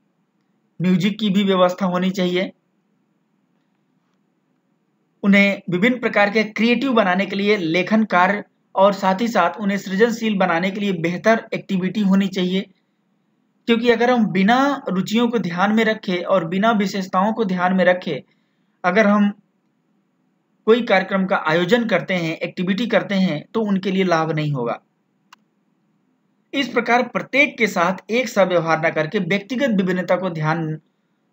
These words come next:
देकर व्यवहार करना चाहिए, बहुत जरूरी है,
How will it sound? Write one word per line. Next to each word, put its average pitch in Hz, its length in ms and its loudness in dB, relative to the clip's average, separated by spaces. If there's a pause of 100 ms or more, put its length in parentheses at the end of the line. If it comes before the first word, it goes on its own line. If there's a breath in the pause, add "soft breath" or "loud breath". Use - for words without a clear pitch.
(140)
देकर 190 440 2 (200)
व्यवहार 170 360 0
करना 147 300 -2
चाहिए, 123 360 -8 (220)
बहुत 220 340 0
जरूरी 196 360 2
है, 131 160 -4